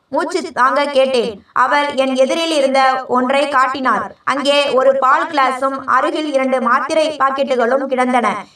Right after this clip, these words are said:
"இவை என்ன மாத்திரைகள்?" என்று கேட்டேன். "கொஞ்ச நேரத்தில் நீயே தெரிந்து கொள்வாய்" என்றார்.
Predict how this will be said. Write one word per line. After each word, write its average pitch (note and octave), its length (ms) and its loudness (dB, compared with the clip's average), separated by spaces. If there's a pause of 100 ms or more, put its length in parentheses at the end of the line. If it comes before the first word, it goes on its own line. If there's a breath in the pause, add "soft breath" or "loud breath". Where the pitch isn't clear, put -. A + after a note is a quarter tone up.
"இவை C#4+ 540 -2
என்ன C#4+ 320 0
மாத்திரைகள்?" C#4 600 2
என்று B3 280 -2
கேட்டேன். B3 540 -2 (180 loud breath)
"கொஞ்ச C#4 280 0
நேரத்தில் C#4+ 680 -2
நீயே D4 380 -2
தெரிந்து C#4+ 320 0
கொள்வாய்" A3+ 460 0
என்றார். A#3+ 500 0